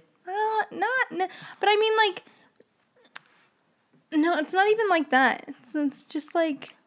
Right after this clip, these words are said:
so what, you're just gonna live this perfect little lifestyle and, and get rid of everyone? You know what I mean? 'Cause I feel like everyone, not everyone, but a lot of people have toxic traits.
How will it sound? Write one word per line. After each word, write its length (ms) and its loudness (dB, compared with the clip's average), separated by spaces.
so 260 -2
what, 200 4
you're 140 0
just 180 -6
gonna 180 2
live 360 4
this 240 0
perfect 600 -2
little 260 4
lifestyle 680 4
and, 180 2
and 280 0
get 220 2
rid 180 4
of 240 2
everyone? 600 4
You 120 0
know 60 2
what 120 2
I 60 0
mean? 280 0
'Cause 180 -4
I 80 4
feel 160 2
like 160 2
everyone, 800 0
not 260 4
everyone, 440 2
but 100 2
a 40 4
lot 360 6
of 100 0
people 440 4
have 260 2
toxic 500 2
traits. 540 -2